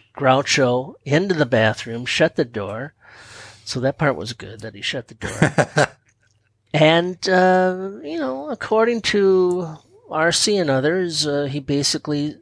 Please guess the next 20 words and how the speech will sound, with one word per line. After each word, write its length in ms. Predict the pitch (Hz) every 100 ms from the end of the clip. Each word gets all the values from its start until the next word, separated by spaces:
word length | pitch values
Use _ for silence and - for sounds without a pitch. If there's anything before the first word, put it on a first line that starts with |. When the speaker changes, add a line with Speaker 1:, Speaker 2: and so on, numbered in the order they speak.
| - 370
Speaker 1:
cornered 420 | - 151 147 147
Groucho 720 | - 135 127 - - 160 175 170
and 120 | 139
said, 440 | - 143 135 127 - - - - _ -
um, 460 | 131 135 135 131 120 _ - _ _ _ _ _ _ _ _ _ _ - -
I 100 | -
think 240 | 143 151
as 140 | 175
a 40 | 151
quote, 400 | - 143 156 - -
he 140 | -
said, 380 | 139 - 139 131
uh, 220 | 151 131 127 113 _
"We 300 | 143 135 135
Jews 580 | - 131 131 139 151 -
should 260 | - - 135
stick 340 | - 151 131
together." 640 | 147 131 190 196 98 113 - _ - - _ _ _
And 460 | 143 139 147 123
Groucho, 800 | - 135 135 - 185 139 127 127